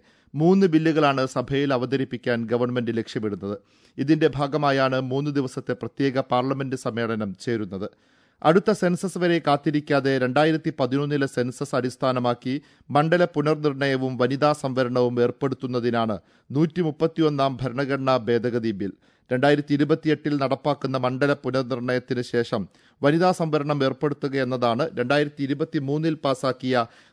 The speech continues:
നാരി ശക്തി വന്ദൻ അധിനിയത്തിലെ വ്യവസ്ഥ. ലോക്സഭയിൽ ബിൽ പതിനെട്ട് മണിക്കൂർ ചർച്ച ചെയ്യാനാണ് തീരുമാനം. രാജ്യസഭയിൽ പതിനാറ് മണിക്കൂറാണ് ചർച്ച.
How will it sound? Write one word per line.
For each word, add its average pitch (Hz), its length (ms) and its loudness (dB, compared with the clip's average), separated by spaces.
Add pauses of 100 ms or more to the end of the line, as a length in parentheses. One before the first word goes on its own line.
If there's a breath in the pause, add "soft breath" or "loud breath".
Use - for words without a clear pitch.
നാരി 156 360 4
ശക്തി 143 460 -2
വന്ദൻ 127 500 0 (300)
അധിനിയത്തിലെ 123 760 0
വ്യവസ്ഥ. 110 400 -6 (440 soft breath)
ലോക്സഭയിൽ 147 600 2
ബിൽ 143 360 2
പതിനെട്ട് 143 440 0
മണിക്കൂർ 135 540 -2
ചർച്ച 131 200 -6
ചെയ്യാനാണ് 127 560 0
തീരുമാനം. 110 540 -2 (340 soft breath)
രാജ്യസഭയിൽ 143 640 0 (100)
പതിനാറ് 139 420 2
മണിക്കൂറാണ് 123 760 -2 (100)
ചർച്ച. 107 280 -14